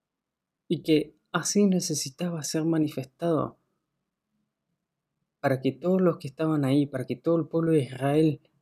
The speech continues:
que no estaba enfrentando a este gigante por miedo, pudiera ver justamente la gloria de Dios a través de la vida de David, para que justamente este pueblo que, que estaba con miedo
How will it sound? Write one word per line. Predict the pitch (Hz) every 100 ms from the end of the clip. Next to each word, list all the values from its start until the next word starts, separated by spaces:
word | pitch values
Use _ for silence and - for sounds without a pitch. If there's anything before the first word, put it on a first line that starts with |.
| _ _ _ _
que | - 135
no | 160
estaba | 160 175
enfrentando | 165 151 143 135 160 165
a |
este | 156 143
gigante | - 139 147 143
por | - 127
miedo, | 139 156 165 160 - - _
pudiera | 139 143 156 160 160 - _ -
ver | 135 151 151 - _ _ _ _
justamente | 135 - 131 131 131 139
la | 131
gloria | 127 143 165 160 139
de |
Dios | 135 160 165 -
a |
través | 139 139 135
de | 135
la | 127
vida | 127 127 123 120 -
de | 123
David, | 123 - - _ - - - -
para | 139 135
que | 143 135 - _ -
justamente | 147 165 151 151 156 -
este | 160 - 151
pueblo | - 175 175 143 127
que, | - 131 131 _
que | -
estaba | 131 - 151 156
con | 139 131
miedo | 147 170 180